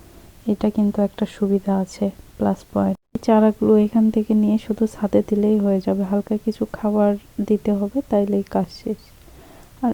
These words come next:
আমাদের যে গাছগুলো নেওয়া হয়েছিল, এই গাছগুলো আঙ্কেল, আহ, ঝুড়ি করে এনে রেডি করে দিচ্ছে আমাদেরকে। এগুলো সব গাঁদার চারা, এতগুলো গাঁদার চারা নেওয়া হয়েছে।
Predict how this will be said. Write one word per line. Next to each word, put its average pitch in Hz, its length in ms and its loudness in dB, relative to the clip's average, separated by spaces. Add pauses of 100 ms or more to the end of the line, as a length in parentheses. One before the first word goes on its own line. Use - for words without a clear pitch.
আমাদের 214 480 2
যে 214 260 4
গাছগুলো 208 480 2
নেওয়া 202 240 2
হয়েছিল, 196 720 -2
এই 226 260 2
গাছগুলো 202 760 0 (680)
আঙ্কেল, 202 480 0 (140)
আহ, 202 920 -2
ঝুড়ি 202 360 0
করে 202 200 0 (120)
এনে 214 460 2 (320)
রেডি 202 220 2
করে 196 260 0
দিচ্ছে 196 460 -4 (460)
আমাদেরকে। 208 580 -2 (1040)
এগুলো 208 420 2
সব 208 120 -2 (120)
গাঁদার 202 380 0
চারা, 202 320 0
এতগুলো 202 400 0
গাঁদার 196 380 2
চারা 202 300 0
নেওয়া 196 220 0
হয়েছে। 202 580 -2